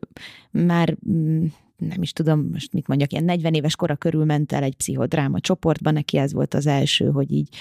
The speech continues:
hogy így valami ilyesmilyen, vagy ilyesmi segítséget kért, és egyszer csak, ahogy dolgozta föl így a saját életét, meg a saját traumáit, így eltörött nála a mégis, és ezt ő mesélte, hogy "Úristen, én mennyi mindent raktam rá az én gyerekeimre, és hogy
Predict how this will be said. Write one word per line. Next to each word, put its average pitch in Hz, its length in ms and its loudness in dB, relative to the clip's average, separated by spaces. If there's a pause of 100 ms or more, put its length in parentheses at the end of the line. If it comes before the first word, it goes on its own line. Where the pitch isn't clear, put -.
(340)
hogy - 180 -4
így 151 140 0
valami 151 340 2
ilyesmilyen, 147 760 0
vagy 165 260 -2
ilyesmi 170 300 0
segítséget 156 680 0
kért, 220 400 -2 (460)
és - 200 2
egyszer 190 400 2
csak, - 240 0
ahogy 160 180 4
dolgozta 170 500 0
föl 165 240 0
így 151 160 0
a 156 40 2
saját 151 460 0
életét, 185 400 0
meg 151 140 0
a - 60 0
saját 165 360 0
traumáit, 185 580 2
így 175 120 2
eltörött 160 520 0
nála 147 240 0
a 139 40 0
mégis, 151 260 0
és 156 120 -8
ezt 151 200 -6
ő 156 120 0
mesélte, 190 580 0 (380)
hogy - 200 0
"Úristen, 202 720 2
én 214 260 2
mennyi 196 400 2
mindent 208 520 2
raktam 185 400 0
rá 180 180 2
az 214 100 0
én 190 300 2
gyerekeimre, 196 760 0
és - 220 -4
hogy 214 220 0